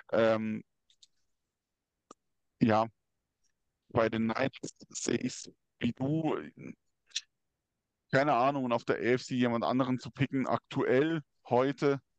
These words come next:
zweiundzwanzigster achter, ähm, als die Kansas City Chiefs, äh,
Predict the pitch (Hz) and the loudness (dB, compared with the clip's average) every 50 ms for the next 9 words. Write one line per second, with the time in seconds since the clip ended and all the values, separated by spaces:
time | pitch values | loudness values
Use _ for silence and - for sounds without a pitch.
0 | _ - - - 117 110 120 123 - 131 120 120 - 120 - - - - - 127 | _ -12 -6 -2 0 0 0 0 0 0 0 0 0 -4 -2 0 2 2 2 2
1 | 135 - - - 139 131 - _ _ _ _ _ _ _ - - 123 127 123 123 | 0 -2 0 0 0 0 -2 _ _ _ _ _ _ _ -2 0 2 4 4 4
2 | 120 113 113 113 113 - _ _ _ _ _ _ _ - 107 110 113 113 - - | 2 0 0 -4 -8 -10 _ _ _ _ _ _ _ 0 2 2 2 0 -4 -10
3 | - - 120 113 113 113 113 113 113 80 - _ _ _ _ - - 131 117 117 | -8 -2 0 2 2 4 2 2 0 -2 -6 _ _ _ _ 0 2 2 2 0
4 | - 127 - - 123 - - - - - 123 123 131 139 135 - - - - - | -2 -6 -2 -2 -2 -2 -4 -8 -6 -4 -4 -4 -4 -4 -6 -8 -10 -12 -14 -14
5 | - _ _ _ - - - | -16 _ _ _ -10 -8 -8